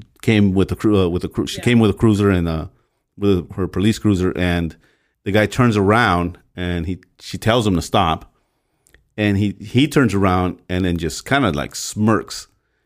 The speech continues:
Speaker 1: at her, kinda like, you know,
Speaker 2: Like, I'm
Speaker 1: "You're a
Speaker 2: like,
Speaker 1: chick, you know,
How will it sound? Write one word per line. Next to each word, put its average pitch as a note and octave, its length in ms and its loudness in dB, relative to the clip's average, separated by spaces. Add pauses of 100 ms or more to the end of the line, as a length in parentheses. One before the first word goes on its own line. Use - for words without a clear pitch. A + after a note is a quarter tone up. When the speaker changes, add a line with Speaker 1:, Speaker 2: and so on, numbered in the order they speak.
(240)
Speaker 1:
at F#2+ 160 0
her, E2 300 -2 (240)
kinda A#2+ 240 2
like, F#2 340 0
you A2 100 0
know, E2 220 -4 (340)
Speaker 2:
Like, G3 160 -18
I'm F#3 140 -14
Speaker 1:
"You're F3+ 140 6
a - 20 4
Speaker 2:
like, D3 80 0
Speaker 1:
chick, A#2+ 480 -2
you A#2 120 -2
know, D#2+ 260 -6